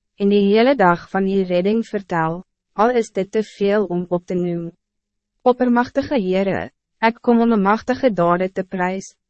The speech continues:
ek sal vir almal vertel dat u alleen regverdig is. O God,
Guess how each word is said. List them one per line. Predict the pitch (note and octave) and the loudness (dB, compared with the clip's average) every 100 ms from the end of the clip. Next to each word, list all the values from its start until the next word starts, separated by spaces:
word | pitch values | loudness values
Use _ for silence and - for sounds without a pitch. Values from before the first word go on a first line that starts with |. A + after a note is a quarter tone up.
| _ | _
ek | G#3 | -8
sal | - A3+ | 0 2
vir | A3 G#3 | 2 0
almal | G#3 G#3 G3+ G3+ | 2 2 0 -2
vertel | A3+ A3 E3+ E3 | -8 0 0 0
dat | F3 D#3 | -4 -4
u | |
alleen | F3+ F#3+ F#3 F3 | -2 -2 -2 -2
regverdig | F3 F#3 - F#3 E3+ E3 E3+ E3 | -2 -4 -6 -10 -8 -8 -10 -10
is. | E3+ F3 - - _ _ _ _ _ _ _ | -12 -12 -16 -20 _ _ _ _ _ _ _
O | A#3 | 0
God, | A3 A3+ G#3+ G#3 | 0 2 0 0